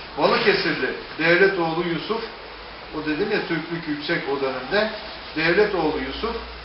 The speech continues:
e, ibadetin Türkçe olmasını savunan eser yazıyor. İkinci Murad'a takdim ediyor. Hikaye. Burada metin var.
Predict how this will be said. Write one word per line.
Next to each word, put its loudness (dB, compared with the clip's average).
e, -2
ibadetin 10
Türkçe 0
olmasını 2
savunan 4
eser 4
yazıyor. 4
İkinci -2
Murad'a 2
takdim 4
ediyor. 0
Hikaye. 4
Burada 0
metin -4
var. 6